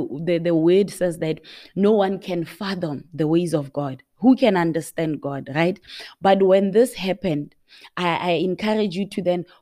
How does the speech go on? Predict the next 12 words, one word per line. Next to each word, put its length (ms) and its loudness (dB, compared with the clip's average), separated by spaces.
focus 420 2
on 140 0
the 100 -4
things 360 -4
that 140 -4
are 200 -4
unseen, 580 -8
as 180 -4
the 120 0
word 220 2
has 200 -6
said. 260 -8